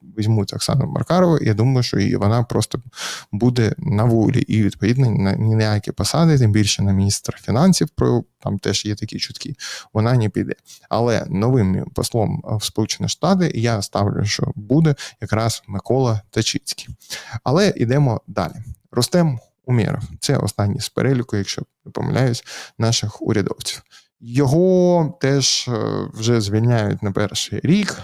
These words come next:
і так само йому пророкують постійну посаду в Сполучених Штатах. Він є достатньо близьким до Андрія Єрмака і, наскільки я чув,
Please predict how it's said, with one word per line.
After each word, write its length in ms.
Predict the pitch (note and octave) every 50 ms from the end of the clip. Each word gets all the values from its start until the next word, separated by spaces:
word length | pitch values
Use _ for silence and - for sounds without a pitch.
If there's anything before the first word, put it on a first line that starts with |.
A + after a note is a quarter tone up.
| - - _ _
і 260 | _ C#3+ C3+ B2 G#2+ G2
так 260 | - - G#2+ G#2 -
само 400 | - - C#3 D#3 D#3 D#3 D3 B2+
йому 440 | A2+ A2 G#2 G#2+ G#2+ G#2+ G#2 G2+ G2+ - - - - - - - _ _
пророкують 640 | _ - G2+ F#2+ G#2+ - - D#3+ E3+ D#3+ D3 C3 -
постійну 460 | - G2+ - - C#3 C#3+ C3+ A#2+ G#2
посаду 600 | - - - - - B2+ C#3 C3 A#2+ A2+ G#2+ G2+
в 260 | G#2 A2+ G#2+ A#2 A#2+ - -
Сполучених 600 | - - - F#2 G#2+ A#2 - - A2 G#2+ G#2 G2
Штатах. 420 | - - - - - - - B2+ - - - - - _
Він 340 | C#3+ F3 F3 D3 A2+ - - - _ -
є 300 | - - B2 C3 A#2+ G2
достатньо 520 | - - A2 - - G#2 G2+ - - -
близьким 460 | - - A2 - - - A#2 G#2+ G2+
до 260 | F#2+ G#2 G2+ G2 F#2+ -
Андрія 340 | - G#2+ G#2 G#2+ G#2+ G#2+ G2+
Єрмака 560 | G2+ G2+ G#2 G2+ G#2+ A#2+ C3+ - F#3+ G3 - - _
і, 240 | - D3 C3 A2+ - A2 - _ _
наскільки 640 | - - A#2 A#2 A#2 G#2+ - - A2+ G#2 - - B2+
я 60 | G#2
чув, 280 | - - F#3 F#3+ F3+